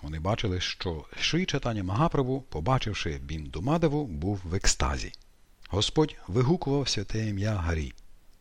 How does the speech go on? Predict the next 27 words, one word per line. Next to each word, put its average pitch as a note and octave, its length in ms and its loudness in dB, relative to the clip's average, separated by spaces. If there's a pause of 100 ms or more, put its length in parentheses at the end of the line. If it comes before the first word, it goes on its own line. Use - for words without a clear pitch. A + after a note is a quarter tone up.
(120)
Танцюючи D3 640 2
в A2+ 100 -2
любовному B2+ 480 2
екстазі C3+ 520 4
з - 80 2
піднесеними F#2 640 2
руками, D#3 400 2 (340)
він D#3 340 4
закликав C3+ 500 4
усіх C3 340 0
повторювати: F#2 720 -2 (200)
«Гарі, A2 460 2
Гарі!» A#2+ 320 0 (920)
Всі - 220 -2
були F#2+ 220 0
вражені D#2 520 4
величчю A2+ 580 0
Шрі F#2 240 -2
Чайтаньї E2 440 -4
Магапрабху. E2+ 520 -2 (520)
Я A2+ 80 -4
просто C3+ 300 0
не A#2+ 140 2
здатний F#2 420 4
описати D#2 480 -2
розваги F#2+ 520 2
Господа, A#2 520 -2